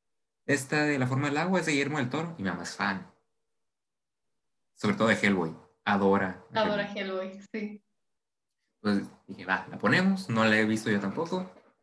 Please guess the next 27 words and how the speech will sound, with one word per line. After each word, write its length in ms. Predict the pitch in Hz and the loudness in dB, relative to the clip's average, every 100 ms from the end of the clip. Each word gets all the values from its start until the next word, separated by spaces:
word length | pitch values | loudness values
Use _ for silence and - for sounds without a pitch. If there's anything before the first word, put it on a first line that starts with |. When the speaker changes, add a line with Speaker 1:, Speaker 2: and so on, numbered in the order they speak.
| _ _ _ _ _ | _ _ _ _ _
Speaker 1:
Estábamos 500 | 123 123 123 170 156 | 0 2 4 4 4
los 160 | 120 104 | 4 2
dos 420 | 123 - - - _ _ _ _ _ _ _ _ _ _ _ _ | 0 0 -6 -16 _ _ _ _ _ _ _ _ _ _ _ _
fascinados 880 | 156 131 127 120 127 160 156 147 123 | -6 -2 2 4 2 2 -2 -2 0
viendo 340 | 131 139 143 | 2 2 0
la 120 | 156 | -4
pantalla. 720 | 139 123 104 127 131 139 131 131 _ _ _ _ _ _ _ _ - | -2 -2 -2 -2 -2 -2 -4 -8 _ _ _ _ _ _ _ _ 4
No, 400 | 131 147 160 - - | 8 8 6 0 0
no 140 | 139 | 2
me 80 | 165 | 4
habló, 260 | 156 135 135 | 6 6 4
güey, 160 | 113 | 4
en 60 | 101 | 2
toda 140 | - | 2
la 80 | 127 | 2
película. 360 | 110 104 90 82 - - | 2 0 0 -6 -6 -2
<laughs> 1400 | 165 - - - - - - _ _ _ _ _ _ - | 0 -2 -16 -20 -20 -20 -20 _ _ _ _ _ _ 4
Nada 240 | 135 135 | 8 10
más 140 | 127 123 | 8 8
para 180 | 151 | 6
saber 220 | 147 120 113 | 6 6 4
si 60 | |
se 100 | 131 | 4
había 140 | 123 117 | 4 4
perdido 260 | 117 117 | 4 4
de 60 | 110 | 6
algo. 240 | 95 90 | 4 2